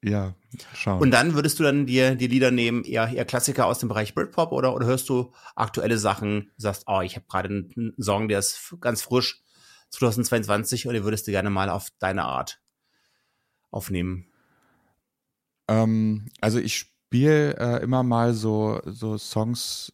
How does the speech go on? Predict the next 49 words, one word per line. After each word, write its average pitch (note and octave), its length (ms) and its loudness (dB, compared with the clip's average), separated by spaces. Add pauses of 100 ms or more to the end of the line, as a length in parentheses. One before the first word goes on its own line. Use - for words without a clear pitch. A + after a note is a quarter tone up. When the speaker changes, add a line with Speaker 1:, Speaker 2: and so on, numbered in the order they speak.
Speaker 1:
äh, G#2+ 340 0
vor A2 240 0
mich A2 180 0
hin, B2 340 2
die, G#2 440 2 (360)
die G#2+ 80 -4
mich G#2+ 160 -4
einfach G#2 220 -4
so G#2 340 -4 (380)
gerade G#2 220 -4
kriegen. C3+ 420 0
Also G#2+ 180 0
zum - 180 -2
Beispiel G#2+ 300 2
von G#2 220 -2
den G#2 160 0
Glass A2+ 320 2
Animals, A#2 640 0
äh, G#2 300 0
Heatwaves, A#2+ 640 0
den A2+ 140 -2
finde A2+ 240 -2
ich G#2+ 100 -12
total, G#2+ 760 -2
äh, - 180 -12
cool. A2+ 240 2 (600)
Ähm, G#2 380 2 (400)
jetzt A2 240 2
ganz A2+ 320 0
neu, A2+ 340 4
äh, G#2+ 300 -2
von G#2 260 0
Harry A2+ 200 6
Styles, B2 560 2
die A#2+ 120 2
neue A#2+ 220 6
Speaker 2:
Oh. B2 140 6
Speaker 1:
Single B2+ 300 4
As G#2+ 140 2
It G#2 120 2
Was. A2 400 2
Speaker 2:
Das - 100 -10
kommt G#2 100 -4
bei G#2+ 80 2
meiner G#2 300 2
Familie A2 400 0
sehr G2+ 120 2
gut G2 140 -2
an. F2 200 -4